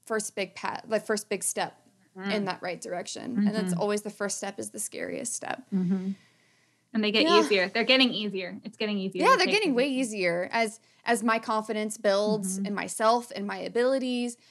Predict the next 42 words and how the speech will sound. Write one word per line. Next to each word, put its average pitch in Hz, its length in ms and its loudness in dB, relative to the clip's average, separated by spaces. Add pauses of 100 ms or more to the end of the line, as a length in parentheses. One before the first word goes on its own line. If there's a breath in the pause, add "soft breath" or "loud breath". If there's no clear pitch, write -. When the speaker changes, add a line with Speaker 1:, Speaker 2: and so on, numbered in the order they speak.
(200 soft breath)
Speaker 1:
as 208 140 0
Speaker 2:
Mm-hmm. 190 100 -2
Speaker 1:
I 185 40 -2
watch - 260 -6
my - 80 -8
platform 262 640 -2
grow, 220 680 2
Speaker 2:
Mm-hmm. 190 220 -6 (120)
Speaker 1:
as 185 680 -2
I 214 140 0
get 202 320 -2
more 202 400 0
positive 190 960 0 (580)
feedback. 254 880 0 (220)
Speaker 2:
Yeah. 196 120 0
Speaker 1:
It's 233 120 -4
like, 226 180 0
okay, 240 580 -2 (400)
Speaker 2:
And - 120 -6
Speaker 1:
I 226 100 2
am 254 340 0
doing 220 280 0
what 196 100 -4
I 185 60 -4
should 190 260 -10
be. 208 380 -10 (340)
Speaker 2:
That's 220 120 -8
the 202 80 0
beautiful 190 320 -2
thing 180 200 -6
too 196 120 -2
about 180 180 -2
social 190 240 -4
media. 180 280 -6
Sometimes 226 440 0
even 240 240 4
just 233 260 0
one 208 180 2
message 185 440 -2 (100)
where 208 180 -10
someone 196 300 -2
says, 180 380 -2